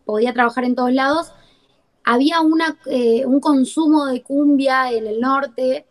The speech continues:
que no solo se consumía lo que venía de afuera, sino que también se consumía lo que había en el norte.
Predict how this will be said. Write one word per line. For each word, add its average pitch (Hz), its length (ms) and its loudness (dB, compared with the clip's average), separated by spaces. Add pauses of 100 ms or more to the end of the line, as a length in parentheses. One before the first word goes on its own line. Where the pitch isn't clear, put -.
(440)
que 233 400 2
no 262 220 4
solo 330 240 -2
se 302 140 -4
consumía 269 440 2
lo 285 100 0
que 247 80 -4
venía 254 180 -2
de 262 60 -2
afuera, 311 280 -8
sino 269 200 -2
que 277 80 -8
también 247 340 -4
se 285 100 -8
consumía 240 500 -4
lo 247 140 -2
que 226 80 -6
había 226 540 -4
en 196 180 -6
el 196 120 -4
norte. 196 360 -10